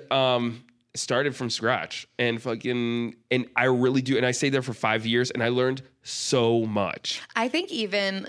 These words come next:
Speaker 2: short-term moves without a
Speaker 1: Yes.
Speaker 2: long-term plan are so amazing. Even just, you know, a one-year thing.
Speaker 1: Yeah.
Speaker 2: I have a lot of friends. Uh, so I'm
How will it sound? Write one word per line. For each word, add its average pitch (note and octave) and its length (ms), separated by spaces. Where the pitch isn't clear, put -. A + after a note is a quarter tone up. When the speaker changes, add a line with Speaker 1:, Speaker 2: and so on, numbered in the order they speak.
Speaker 2:
short-term G#3+ 720
moves G3+ 420
without F#3+ 280
a F#3+ 60
Speaker 1:
Yes. F#3 100
Speaker 2:
long-term F3 520
plan E3 560
are F3 160
so E3+ 260
amazing. E3+ 480
Even F#3+ 380
just, F#3+ 380
you G3 100
know, F3 260
a F#3 80
one-year E3+ 540
thing. E3+ 640
Speaker 1:
Yeah. C#3 160
Speaker 2:
I A3 60
have C#4 140
a C#4 60
lot G3 300
of G3 80
friends. E3+ 480
Uh, F3 420
so F3+ 240
I'm F#3 460